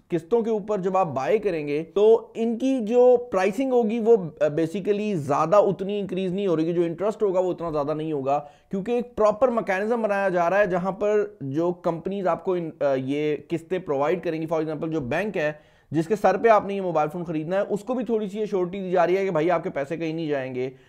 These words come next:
और ये किस तरह किया जा रहा है उसी चीज को आज हमने डिस्कस करना है। पॉलिसी का नाम है Smartphone for All और ये पॉलिसी जो है ये केयरटेकर, अ, गवर्नमेंट के अंदर जो आईटी मिनिस्ट्री है, अ, उसने इंट्रोड्यूस कराई है। यहाँ पर जो चीज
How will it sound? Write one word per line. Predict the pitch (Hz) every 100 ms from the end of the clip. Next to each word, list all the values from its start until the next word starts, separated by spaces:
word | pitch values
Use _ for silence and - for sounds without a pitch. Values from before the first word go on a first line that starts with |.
| _ -
और | 190
ये | 226
किस | 226 247 -
तरह | 226 254
किया | 226 233
जा | 202 190
रहा | 202
है | 202
उसी | 196 208
चीज | 202 202 196
को | 190
आज | 170
हमने | 180 175
डिस्कस | 156 156 165
करना | 156 160
है। | 196
पॉलिसी | 185 185 233
का | 226
नाम | 220 208
है | 208 214 214
Smartphone | 165 160 165 196 196
for | 180 143
All | 156 160 156 - -
और | 165 185 185
ये | 185
पॉलिसी | 202 208 202 233
जो | 220 220
है | 220
ये | 214
केयरटेकर, | 208 208 208 208 190 202 202 196
अ, | 147
गवर्नमेंट | 143 147 156 175
के | 165
अंदर | 160 156
जो | 160
आईटी | 143 147 175
मिनिस्ट्री | 160 147 151 147
है, | 139 139 -
अ, | 127 120
उसने | 143 147 180
इंट्रोड्यूस | 175 156 156 160
कराई | 147 127 135
है। | 131 127 -
यहाँ | 170 220
पर | 226 247
जो | 254
चीज | 214 247